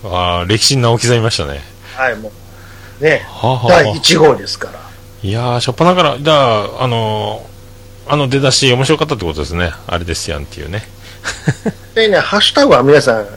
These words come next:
Speaker 2: あの、気軽やからぐんぐんやってくれるんですけどね。このGメールってやつがね、なかなか来ないですからね。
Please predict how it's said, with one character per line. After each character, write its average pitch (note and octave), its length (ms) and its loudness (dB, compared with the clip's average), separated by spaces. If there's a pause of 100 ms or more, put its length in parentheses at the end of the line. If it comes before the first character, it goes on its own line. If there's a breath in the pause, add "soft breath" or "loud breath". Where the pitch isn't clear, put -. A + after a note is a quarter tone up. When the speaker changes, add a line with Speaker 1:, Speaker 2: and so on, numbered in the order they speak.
Speaker 2:
あ A#2+ 100 -6
の、 G#2+ 220 -8 (100)
気 G3 140 6
軽 F3 180 8
や E3+ 100 10
か C3+ 80 6
ら A#2 100 4
ぐ C3+ 120 6
ん F3 80 6
ぐ D3+ 80 6
ん - 20 6
や C3 60 6
っ C3 40 0
て C#3 80 0
く C#3 100 2
れ C3+ 60 4
る B2+ 40 4
ん A#2+ 40 2
で A2+ 60 -2
す - 60 -8
け A2 120 -12
ど G2 40 -16
ね。 G2 80 -20 (220)
こ A#2+ 100 -2
の A#2+ 60 -4
G C4 280 4
メ C#4 140 8
ー B3 100 8
ル A3 100 8
っ - 20 2
て D#3 140 2
や C#3 60 4
つ D3+ 140 2
が B2 140 6
ね、 G#2 180 -6 (640 soft breath)
な C#3 140 0
か E3+ 100 2
な E3+ 100 4
か D#3 120 2
来 F3 120 4
な D#3 60 6
い B2+ 40 6
で G#2+ 60 2
す - 100 -12
か G2+ 120 -14
ら - 100 -18
ね。 F#2 60 -18